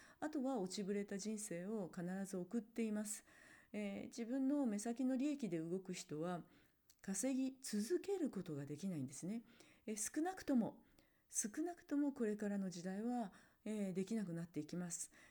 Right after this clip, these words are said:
えー、時代が変化していますから、えー、まあ、えー、わ-、悪いことした人っていうのが結局、まあ、皆さんに見抜かれてしまうような時代になっています。ですので、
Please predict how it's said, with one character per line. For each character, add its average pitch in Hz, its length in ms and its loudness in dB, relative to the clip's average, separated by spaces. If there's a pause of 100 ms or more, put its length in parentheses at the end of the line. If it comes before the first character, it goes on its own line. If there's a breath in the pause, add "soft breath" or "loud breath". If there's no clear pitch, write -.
え 185 140 -2
ー、 180 40 0
時 202 140 -2
代 208 180 2
が 208 80 -2
変 233 200 2
化 196 140 -4
し - 80 -4
て - 100 -6
い 175 100 -2
ま 185 140 -2
す - 100 2
か - 160 -12
ら、 190 240 -4 (360 loud breath)
え 165 540 -6 (680)
ー、 - 40 -2
ま 190 160 2
あ、 165 40 -2 (640 loud breath)
え 190 260 0
ー、 - 20 0
わ-、 196 120 2 (140)
悪 208 200 4
い 240 40 0
こ 214 80 0
と 160 100 -4
し - 80 -8
た 175 100 -6
人 170 220 -6
っ 180 40 -4
て - 180 -8
い 156 40 0
う 156 40 0
の 139 120 -4
が 160 260 -4
結 160 180 -8
局、 294 420 0
ま 220 220 0
あ、 - 20 -2
皆 196 240 2
さ 202 140 -2
ん 160 60 -2
に 135 80 -2
見 160 140 0
抜 220 80 0
か 285 120 -4
れ 277 80 -4
て 208 100 -8
し 180 120 -4
ま 139 140 -4
う 135 60 -4
よ 139 120 -4
う - 20 -4
な 127 80 -4
時 139 160 -6
代 139 120 -6
に 139 80 -6
な 160 100 -4
っ - 20 -6
て - 160 -12
い 127 40 -8
ま 139 140 -10
す。 - 180 -12 (520 loud breath)
で 302 100 2
す - 140 0
の 220 100 2
で、 190 240 -2